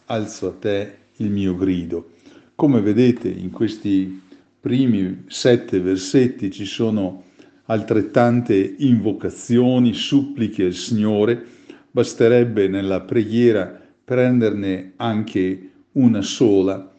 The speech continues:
per colmare, ecco, il grido verso il Signore.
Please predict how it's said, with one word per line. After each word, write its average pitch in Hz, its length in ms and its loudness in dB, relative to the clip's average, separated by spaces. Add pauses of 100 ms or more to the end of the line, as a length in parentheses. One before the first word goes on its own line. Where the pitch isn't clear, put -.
(320)
per 101 400 -4 (680)
colmare, 98 760 0
ecco, 92 600 -10 (300)
il 107 140 -2
grido 98 600 0 (340)
verso 95 680 -6
il 101 120 -6
Signore. 92 800 -4